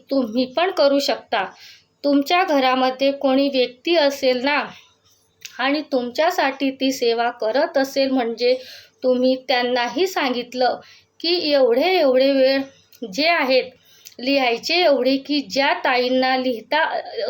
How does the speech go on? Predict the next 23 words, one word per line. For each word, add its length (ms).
असते 480
तर 160
त्यांनी 400
रोजच 500
एकवीस 600
वेळा 340
करायचं, 540
तुम्हाला 520
यथाशक्तीनुसार 1300
असतं 400
ते, 160
पण 300
अगदी 520
कमीत 440
कमी 300
जे 200
आहे 440
अकरा 420
वेळा 340
किंवा 440
मग 420
जास्तीत 540
जास्त 340